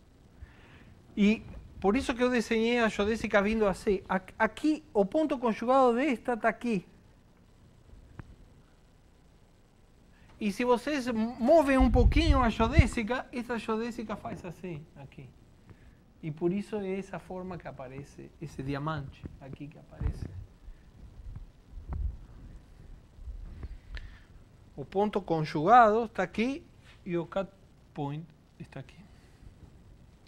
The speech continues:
Isso para, para um elipsoide que tem dois eixos iguais e um diferente. Mas observem que, mesmo assim,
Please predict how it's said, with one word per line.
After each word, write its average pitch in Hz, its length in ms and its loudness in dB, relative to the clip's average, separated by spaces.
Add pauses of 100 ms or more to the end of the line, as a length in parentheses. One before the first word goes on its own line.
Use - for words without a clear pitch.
(1200)
Isso 240 240 -2
para, 185 360 6
para 131 540 0 (720)
um 170 140 -6
elipsoide 202 580 -2
que 165 140 -10
tem 160 600 -8
dois 165 360 -4
eixos 165 360 -6
iguais 143 300 -4 (140)
e 160 60 -8
um 151 80 -8
diferente. 147 480 -10 (4000)
Mas 240 220 -2
observem 311 440 -2
que, 262 260 -4
mesmo 311 420 0
assim, 285 560 -4